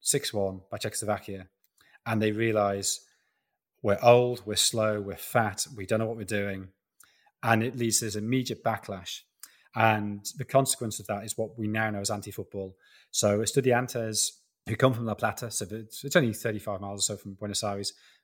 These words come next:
but there'd never been a non-Buenos Aires team winning the league in the professional era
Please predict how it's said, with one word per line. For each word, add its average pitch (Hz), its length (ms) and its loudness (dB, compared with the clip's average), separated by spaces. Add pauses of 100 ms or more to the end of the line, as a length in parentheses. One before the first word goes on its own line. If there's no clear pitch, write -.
(100)
but 110 100 2
there'd 117 120 2
never 131 280 6
been 107 500 -2 (260)
a 120 80 -2
non-Buenos 107 520 2
Aires 101 240 -2
team 101 240 -6
winning 104 180 -4
the 101 60 -6
league 98 360 -6 (800)
in 120 140 6
the 107 60 2
professional 104 360 -4
era 92 240 -8